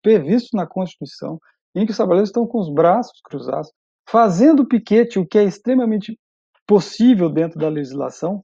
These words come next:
Aliás, eu digo, do meu ponto de vista jurídico, que a ilegalidade não está no piquete, sim em quem quer trabalhar quando, quando uma greve está deflagrada como direito coletivo, né?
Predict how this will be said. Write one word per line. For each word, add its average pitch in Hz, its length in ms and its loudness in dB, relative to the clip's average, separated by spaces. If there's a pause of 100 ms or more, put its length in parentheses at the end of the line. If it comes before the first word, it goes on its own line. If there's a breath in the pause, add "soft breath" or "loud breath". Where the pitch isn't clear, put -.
Aliás, 160 420 0
eu 156 100 -2
digo, 139 320 -4 (240)
do 185 200 4
meu 147 180 0
ponto 143 180 -2
de 131 60 -8
vista 139 240 -10
jurídico, 139 600 -6
que 165 200 -8 (600)
a 247 100 2
ilegalidade 170 640 2
não 151 100 -2
está 151 280 -8
no 143 120 -8
piquete, 190 600 -6
sim 196 340 -4
em 190 60 -4
quem 185 220 -4
quer 190 340 2
trabalhar 143 520 -6 (140)
quando, 135 320 -10 (840)
quando 139 360 -4 (220)
uma 139 240 -6
greve 131 280 -4
está 127 240 -8
deflagrada 127 760 -4
como 127 200 -8
direito 123 340 -8
coletivo, 147 640 -4 (100)
né? 202 260 -2